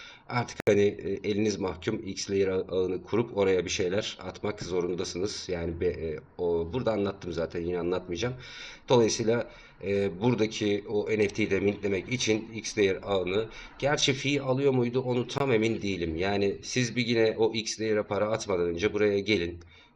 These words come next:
E, bu ağı seçin. E, şuradan N F T mint'e basın. Bir fee aldığı ile ilgili, yani şu an ben öğlen yaptım çünkü bunu hatırlamıyorum. Belki de sadece bir imzayla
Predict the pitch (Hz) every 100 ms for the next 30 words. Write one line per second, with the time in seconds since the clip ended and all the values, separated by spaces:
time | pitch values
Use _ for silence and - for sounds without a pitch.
0 | - 90 90 92 104 104 101 104 95 87
1 | 87 87 - - 82 82 110 98 101 92
2 | 101 95 - 98 95 95 90 95 - 98
3 | - - - - 123 127 127 117 110 107
4 | 110 110 110 101 87 104 110 107 101 101
5 | 104 104 104 98 117 98 98 87 101 98
6 | 101 104 87 - 80 - 78 82 95 107
7 | 107 - 92 101 92 87 90 101 95 95
8 | 90 95 90 95 98 92 85 95 95 85
9 | 78